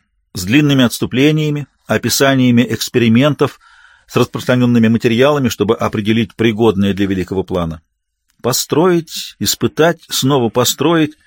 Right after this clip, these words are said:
Похоже на метод самого хозяина, но без тупиков. Кое-что почти сразу обрело смысл. У них появились взрывчатые вещества и пушки, которые древорезчица полагала своим тайным оружием.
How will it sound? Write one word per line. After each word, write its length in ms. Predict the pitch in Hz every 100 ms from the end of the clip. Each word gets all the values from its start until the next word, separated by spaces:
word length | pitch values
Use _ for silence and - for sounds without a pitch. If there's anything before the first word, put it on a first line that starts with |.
| _ _ _ _ _ _ _ _ _ -
Похоже 340 | 120 - 143
на 120 | 143 131
метод 240 | 127 113
самого 300 | - 123 131
хозяина, 500 | 135 120 170 180 127
но 160 | 120 151
без 200 | 160 -
тупиков. 600 | - 147 127 90 - _ _ _ _ _ _ _ _ _ _ _ _ _ -
Кое-что 540 | 139 196 196 - 196
почти 380 | - 139 - 165
сразу 360 | - 156 170 131
обрело 300 | 113 139 147
смысл. 380 | 127 104 - - _ _ _ _ _ _ _ _ _ _ _
У 80 | -
них 200 | 113 135
появились 600 | 131 127 135 123 - - _ _ -
взрывчатые 640 | 95 120 139 - - 104
вещества 560 | 101 - 87 - 156 180
и 180 | 123
пушки, 520 | 135 - 190 - - - _ - - - - - _
которые 400 | - 85 110 107
древорезчица 720 | 87 104 110 131 - 117 -
полагала 400 | - 107 101 117
своим 360 | 113 110 120 131
тайным 340 | 120 113 113
оружием. 420 | 113 104 80 -